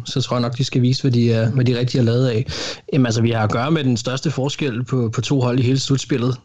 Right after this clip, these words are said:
øh, og der tænker jeg på de to enheder, der hedder Buccaneers angreb og football teams angreb.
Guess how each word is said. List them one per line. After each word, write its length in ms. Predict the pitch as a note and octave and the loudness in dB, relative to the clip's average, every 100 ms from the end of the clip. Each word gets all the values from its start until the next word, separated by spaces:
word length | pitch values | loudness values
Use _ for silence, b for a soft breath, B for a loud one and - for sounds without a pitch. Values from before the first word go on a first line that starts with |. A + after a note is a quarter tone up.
| A#2+ | -6
øh, 120 | G#2+ | -4
og 240 | F2 A2+ | -2 -2
der 80 | B2+ | -2
tænker 260 | A2+ B2+ B2 | -2 0 0
jeg 100 | A2+ | 0
på 100 | A#2+ | 0
de 100 | A#2+ | 0
to 200 | - B2+ | 0 2
enheder, 300 | B2+ C3 A#2 | 2 2 2
der 80 | A2+ | 2
hedder 200 | A2+ G#2 | 0 0
Buccaneers 440 | A2+ A2 A#2+ C#3 | 0 2 2 2
angreb 420 | B2+ C3+ B2+ A2 | 0 0 -2 -2
og 200 | A2 G2+ | -2 -2
football 340 | - B2+ B2 G#2 | 0 0 0 0
teams 260 | A2+ G#2+ | 0 0
angreb. 420 | G#2 A2+ A2+ A2+ | 0 -2 -2 -6